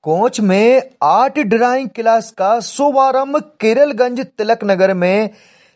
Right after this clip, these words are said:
एक दिसंबर से होगा। यह जानकारी आर्ट ड्राइंग क्लास की मैनेजिंग डायरेक्टर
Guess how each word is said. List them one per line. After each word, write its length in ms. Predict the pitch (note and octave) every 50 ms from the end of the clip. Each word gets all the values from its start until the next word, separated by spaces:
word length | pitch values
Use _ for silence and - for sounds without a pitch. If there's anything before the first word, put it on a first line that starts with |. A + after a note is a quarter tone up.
| _ _ -
एक 280 | - C#4 D#4+ D#4 G3+ F3
दिसंबर 440 | F3 G#3 - G#3+ G3 F#3 F#3 F#3 F3
से 240 | - - F#3+ G3 G3
होगा। 580 | D3+ D#3+ F3+ A#3 A#3+ A3 F3+ C#3+ C3 A2 - _ _ _ _ _ _ _ _ _ _ _ - -
यह 160 | D#3+ E3+ F3
जानकारी 760 | D#3 C3 E3 G#3 B3+ C4 G#3 - C4+ C4+ A#3+ C4+ C4+ C#4 D4 - - _ -
आर्ट 380 | F3 G3+ A3+ C4+ D4 D4 D4 D#4
ड्राइंग 540 | A#3+ F#3 G#3+ A3+ B3 B3+ B3+ C4 C4+ C4
क्लास 420 | - - A3 G#3 G#3 A3 A3 - -
की 280 | _ - G#3 G#3+ A3+
मैनेजिंग 640 | G#3+ G3+ F3 F3 F3+ F#3 G3+ A3+ A3 F3 A3 G#3+ G3+
डायरेक्टर 760 | F#3+ F#3 F3+ E3+ F3+ F3 F3+ - F#3 E3+ F3 F3+ F#3 F#3+ F3+